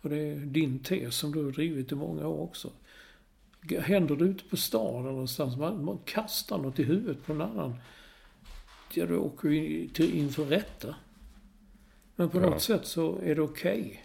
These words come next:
Speaker 1: Man får lov att göra det.
Speaker 2: Ja, det är ju inte okej, de stoppar matcher, men jag har också hört fler, inte bara Lill-Anders i Discovery, utan vem var det med där som, ja, det var ju
Speaker 1: Nordin Gerzic.
Speaker 2: Nordin
Speaker 1: Ja.
Speaker 2: Gerzic, ja.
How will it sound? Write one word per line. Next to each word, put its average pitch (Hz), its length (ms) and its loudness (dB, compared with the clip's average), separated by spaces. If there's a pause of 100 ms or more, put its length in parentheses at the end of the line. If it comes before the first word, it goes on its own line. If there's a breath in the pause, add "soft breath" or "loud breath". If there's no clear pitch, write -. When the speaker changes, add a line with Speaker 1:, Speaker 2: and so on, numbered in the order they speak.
(120)
Speaker 1:
Man 151 180 -4
får - 420 -6
lov 156 220 2
att 139 60 0
göra 147 260 0
det. - 340 -10 (200)
Speaker 2:
Ja, 87 100 6
det 95 100 8
är 92 40 12
ju 98 60 12
inte 104 120 6
okej, 90 220 10
de 85 100 4
stoppar 87 340 8
matcher, 90 320 6
men 90 120 6
jag 92 80 8
har 92 80 8
också 95 280 8
hört 101 300 10 (1300 soft breath)
fler, 95 500 10
inte 101 140 0
bara 87 160 12
Lill-Anders 90 680 6
i - 20 2
Discovery, 80 640 6 (120)
utan 85 520 2
vem 85 140 -2
var 78 100 -2
det 76 80 -2
med 85 340 -2
där 69 360 -2
som, 76 380 -6 (240 loud breath)
ja, 98 140 8
det 87 100 6
var 82 160 6
ju 82 260 4 (1600 soft breath)
Speaker 1:
Nordin 143 560 4
Gerzic. 143 400 2
Speaker 2:
Nordin 98 380 12
Speaker 1:
Ja. 117 100 12
Speaker 2:
Gerzic, 127 380 6
ja. 64 140 4